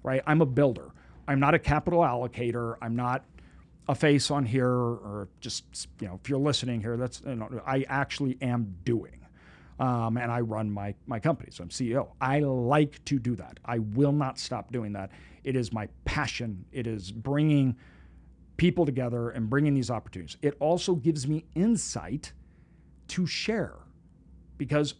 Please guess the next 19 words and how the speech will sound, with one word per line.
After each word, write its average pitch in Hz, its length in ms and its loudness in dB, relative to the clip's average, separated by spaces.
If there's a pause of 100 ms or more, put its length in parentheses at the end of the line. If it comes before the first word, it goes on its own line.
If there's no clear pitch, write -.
I'm 170 220 2
doing 185 340 0
it. - 260 -12 (100)
So - 140 -2
I 147 80 2
can 160 140 -2
tell 233 260 0
you 170 160 0
what's 156 160 0
going 131 380 0
wrong 143 360 4
and 107 120 -6
what's 131 180 -8
working. 143 480 -4 (480)
It's 143 260 -6
not 165 440 0
that 151 160 2
I 135 160 0
am 120 320 -4